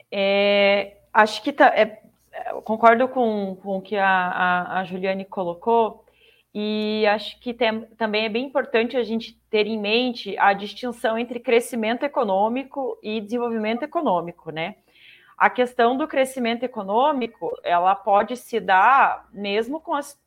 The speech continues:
com a população, é, né, chorando sangue. Ela pode tá acontecendo, pode tá acontecendo. E a ditadura militar, a, a, o período, né, os anos dourados, né, da, da,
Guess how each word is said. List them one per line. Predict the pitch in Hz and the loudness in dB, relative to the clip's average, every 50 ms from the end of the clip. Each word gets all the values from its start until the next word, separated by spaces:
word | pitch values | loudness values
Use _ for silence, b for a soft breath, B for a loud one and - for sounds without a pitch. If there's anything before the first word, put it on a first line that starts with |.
| _ | _
com | - - 240 226 226 226 226 226 226 220 | -4 0 0 0 0 -2 -4 -4 -4 -6
a | 214 | -6
população, | 214 233 233 - - 233 220 220 233 226 - 254 214 208 208 220 240 277 320 392 427 - b b b b b b b | -6 -6 -8 -6 -4 -2 -2 -2 -2 -4 -4 -2 0 2 2 2 2 0 -2 -4 -8 -14 b b b b b b b
é, | - 240 233 240 240 247 247 262 277 294 302 302 302 311 311 311 311 - - _ _ | -2 0 2 4 4 4 4 2 2 2 4 4 2 2 0 -2 -6 -16 -20 _ _
né, | - 233 240 247 254 277 294 302 | -8 -6 -4 -4 -4 -4 -4 -8
chorando | - - 302 277 254 254 262 277 | -2 0 2 4 4 4 2 0
sangue. | 339 - - 480 403 320 254 220 131 - - _ _ _ - | -4 -2 2 4 4 4 2 0 -4 -8 -12 _ _ _ -6
Ela | 165 175 175 - | -2 -2 -2 0
pode | - 202 196 202 - | 0 0 0 0 0
tá | - | 0
acontecendo, | 247 240 - 277 262 294 330 - - - 240 240 254 294 311 302 277 - _ - | 0 0 -2 -4 -6 -6 -8 -6 -4 -4 -4 -4 -4 -6 -10 -12 -12 -14 _ -2
pode | 247 226 233 262 | 0 0 0 -2
tá | 262 - 262 | -4 -6 -6
acontecendo. | 262 262 277 269 339 370 370 - 330 240 190 170 170 - _ b b b b b b b b b b | -6 -6 -8 -12 -14 -14 -12 -10 -8 -8 -8 -10 -12 -20 _ b b b b b b b b b b
E | 202 214 | 2 2
a | 208 | 2
ditadura | 202 208 - 214 202 196 226 226 233 233 233 233 | 0 -2 -6 -10 -8 -4 0 2 4 4 4 2
militar, | 226 233 220 220 240 233 - 226 196 | 0 -4 -6 -6 -6 -2 0 2 2
a, | - 190 185 196 180 113 151 180 180 180 180 175 175 170 117 73 | 4 4 2 2 2 0 0 -2 -2 0 -2 -2 -2 -4 -6 -6
a, | 110 | -8
o | 180 180 147 151 | -8 -8 -10 -10
período, | - 226 202 196 240 277 302 240 247 | -8 -8 -8 -6 -6 -8 -8 -8 -8
né, | 214 214 214 214 | -6 -4 -4 -4
os | 214 214 190 220 | -4 -4 -4 -4
anos | 226 240 247 247 220 208 180 180 | -4 -4 -4 -6 -8 -8 -6 -2
dourados, | 202 226 226 220 214 202 208 220 240 269 233 196 185 165 - - - - - | 0 0 2 2 2 4 6 6 6 4 2 0 -6 -14 -14 -18 -20 -16 -10
né, | 185 190 202 | -8 -8 -6
da, | 208 185 180 175 170 165 160 | -4 -2 -2 0 0 -2 -4
da, | 160 170 160 160 165 165 165 | -4 -6 -6 -6 -6 -8 -10